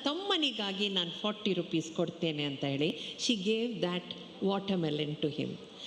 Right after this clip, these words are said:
But the watermelon was too big and that boy couldn't hold it. It just fell on the ground and it went into pieces. Everybody didn't know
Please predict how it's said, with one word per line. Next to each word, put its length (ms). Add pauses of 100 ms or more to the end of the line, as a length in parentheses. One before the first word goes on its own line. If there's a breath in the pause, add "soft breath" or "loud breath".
(160 loud breath)
But 160
the 140
watermelon 580 (100)
was 100 (180)
too 120 (200)
big 140 (1000 loud breath)
and 220
that 220
boy 200 (160)
couldn't 300 (120)
hold 400
it. 80 (320 loud breath)
It 200
just 240 (140)
fell 200 (180)
on 100
the 100 (120)
ground 360 (240 loud breath)
and 180
it 80 (200)
went 320
into 220 (140)
pieces. 500 (2500)
Everybody 560
didn't 320
know 100